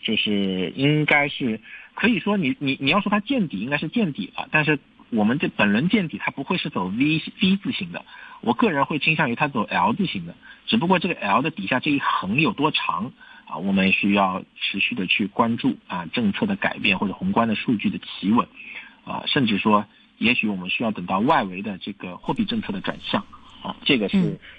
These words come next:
Speaker 1: 呃，我的一个观点。当然股市这是基本面啊，我们讲到股市的资金面呢，毫无疑问，呃，就是 A 股啊，A 股相对来说在这个时间段呢，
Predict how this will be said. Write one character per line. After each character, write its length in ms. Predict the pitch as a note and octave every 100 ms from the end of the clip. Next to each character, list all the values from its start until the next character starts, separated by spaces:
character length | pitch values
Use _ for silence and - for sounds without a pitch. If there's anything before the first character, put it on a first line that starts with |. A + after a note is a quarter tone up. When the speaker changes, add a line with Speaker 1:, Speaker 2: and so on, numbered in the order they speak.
| - -
Speaker 1:
呃， 280 | F#2+ F2+ F#2
我 180 | G2 F2
的 80 |
一 80 | G2
个 100 | G#2
观 240 | G2+ A#2+ B2
点。 160 | -
当 80 | G#2+
然 80 | A#2
股 120 | A2 F#2+
市 80 | -
这 80 | D3
是 100 | -
基 100 | -
本 160 | E3 F2+
面 160 | C3+
啊， 40 | -
我 60 | G2
们 100 | C3+
讲 80 | B2
到 80 |
股 160 | C#3+ -
市 80 | D3+
的 80 | C#3
资 160 | D#3
金 140 | E3 F#3
面 160 | G#3
呢， 80 | C3
毫 160 | - A2+
无 80 |
疑 120 | B2+ A#2+
问， 200 | D#3 - - - - -
呃， 720 | - A2 A2 A2 A2 A2 G#2+ G#2 G2 - _ _ _ -
就 140 | - B2+
是 120 | B2
A 160 | - A3+
股 160 | - -
啊， 180 | A2+ G2
A 100 | F#3
股 160 | A3+ G#2
相 160 | - E3
对 100 | D3
来 140 | A#2+
说 160 | B2+ D#3
在 160 | D3+
这 180 | C#3 B3
个 80 | E3
时 160 | -
间 140 | A#2 B2+
段 160 | C3+
呢， 120 | G2+